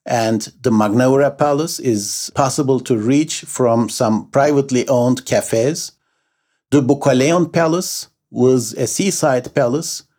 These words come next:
on the shore, which is under restoration today. And the Tekfur Palace is far away from the center,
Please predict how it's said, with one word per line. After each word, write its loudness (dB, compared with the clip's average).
on 2
the 0
shore, 0
which 0
is 0
under 2
restoration 0
today. -4
And 0
the 2
Tekfur -2
Palace -2
is -8
far 0
away 4
from -2
the -2
center, -4